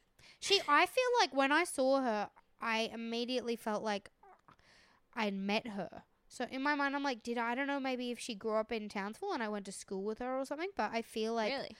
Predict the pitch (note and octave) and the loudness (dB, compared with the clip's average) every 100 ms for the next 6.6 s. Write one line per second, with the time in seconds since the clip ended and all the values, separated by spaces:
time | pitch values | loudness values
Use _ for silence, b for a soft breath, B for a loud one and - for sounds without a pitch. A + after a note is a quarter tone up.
0 | b b b - A#3 - B3+ B3 A#3+ B3 | b b b 0 0 0 4 4 4 2
1 | B3 A#3 A3+ A3+ G3+ G3+ G3 G3 F#3+ F#3+ | 0 0 0 0 2 0 0 -2 -2 -4
2 | F#3+ F3+ F3+ - - A3 G#3+ A3+ A#3+ A#3+ | -2 -2 -4 -10 -14 -6 -2 0 0 0
3 | A3 B3+ A#3 A3+ A#3+ G#3+ G#3 G#3 - G#3+ | 2 4 4 2 2 2 2 0 -4 -2
4 | G3 - F#3+ G3+ A3 G3 F#3 F#3+ G3 F3+ | -2 -4 -10 -10 -8 -8 -6 -6 -6 -6
5 | - G3 G3+ - - G3 F3+ - F#3+ F#3 | -8 -6 -6 -4 0 0 0 -2 4 4
6 | F#3 F#3 F3+ F#2+ A3+ | 4 2 -2 -2 -6